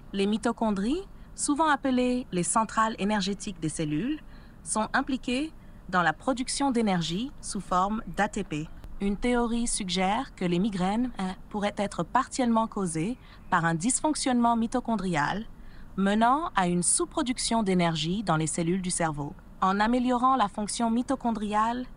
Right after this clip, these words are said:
et la production d'énergie, la riboflavine pourrait aider à stabiliser les processus énergétiques dans les cellules cérébrales, réduisant ainsi la fréquence et la sévérité des migraines.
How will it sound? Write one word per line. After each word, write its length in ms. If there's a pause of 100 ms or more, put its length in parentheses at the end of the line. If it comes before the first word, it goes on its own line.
et 80
la 100
production 500
d'énergie, 640 (440)
la 140
riboflavine 840
pourrait 360
aider 440
à 100
stabiliser 720
les 140
processus 560
énergétiques 760 (380)
dans 160
les 120
cellules 360
cérébrales, 640 (360)
réduisant 480
ainsi 340
la 120
fréquence 600
et 80
la 100
sévérité 560
des 120
migraines. 500